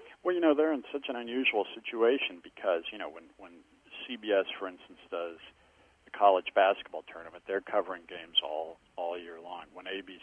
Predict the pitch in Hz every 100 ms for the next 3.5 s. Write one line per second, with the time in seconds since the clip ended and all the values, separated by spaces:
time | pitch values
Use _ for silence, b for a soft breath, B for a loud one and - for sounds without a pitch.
0 | - 110 104 90 - 92 82 - - 85
1 | - 90 82 - 87 80 78 - 90 87
2 | - 90 87 85 - 82 - - _ _
3 | 101 104 101 190 90